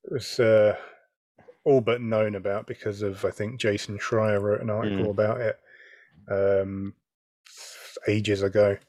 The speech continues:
Speaker 1: So
Speaker 2: Mm-hmm.
Speaker 1: people knew it was coming, but they didn't really know much about it.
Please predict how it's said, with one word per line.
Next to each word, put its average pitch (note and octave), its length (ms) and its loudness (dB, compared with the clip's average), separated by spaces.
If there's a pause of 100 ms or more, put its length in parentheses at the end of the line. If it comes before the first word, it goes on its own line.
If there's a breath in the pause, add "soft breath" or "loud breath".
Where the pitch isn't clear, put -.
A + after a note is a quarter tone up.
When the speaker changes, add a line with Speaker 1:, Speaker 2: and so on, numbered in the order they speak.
(380 soft breath)
Speaker 1:
So G2 100 -2
Speaker 2:
Mm-hmm. F#2+ 80 0
Speaker 1:
people G#2+ 260 2
knew A#2 200 2
it A2 100 -2
was G2+ 120 -8
coming, G2 400 -2
but G2+ 120 -10
they G#2+ 120 -6
didn't G2 340 -6 (160)
really G#2 240 -6
know G2 160 -4
much G#2+ 280 -4
about G2+ 320 0
it. F#2+ 180 -8